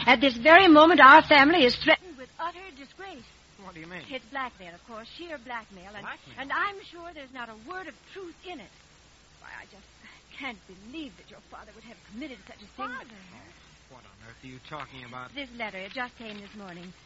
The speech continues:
Speaker 1: You read it, Perry.
Speaker 2: Okay, if I can see it.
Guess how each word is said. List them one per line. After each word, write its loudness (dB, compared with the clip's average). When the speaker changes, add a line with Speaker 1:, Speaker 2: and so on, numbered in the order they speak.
Speaker 1:
You -14
read -16
it, -20
Perry. -20
Speaker 2:
Okay, -12
if -6
I -6
can -14
see -8
it. -10